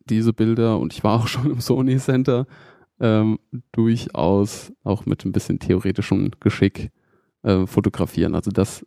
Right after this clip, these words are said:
sind wirklich in keinster Weise Glücksfälle. Oft neigt man dazu, wenn man Bücher liest von Fotomeistern oder bekannten Fotografen, das Ganze vielleicht auch als Glückssache zu empfinden oder Zufall.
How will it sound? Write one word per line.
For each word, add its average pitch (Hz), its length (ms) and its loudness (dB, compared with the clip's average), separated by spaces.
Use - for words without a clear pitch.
sind - 260 -10
wirklich - 480 -4
in 95 160 -6
keinster 98 440 -2
Weise 92 400 0
Glücksfälle. 85 640 -2
Oft - 260 -2
neigt 143 300 -2
man 165 140 0
dazu, 151 500 0
wenn 135 120 2
man 127 760 0
Bücher 160 360 0
liest 143 340 2
von 127 640 -2
Fotomeistern 113 760 0
oder 107 120 2
bekannten 123 380 0
Fotografen, 123 760 0
das - 160 -4
Ganze 120 240 0
vielleicht - 240 0
auch 107 180 0
als - 220 -4
Glückssache - 580 0
zu - 120 0
empfinden - 420 -2
oder 104 200 2
Zufall. - 480 0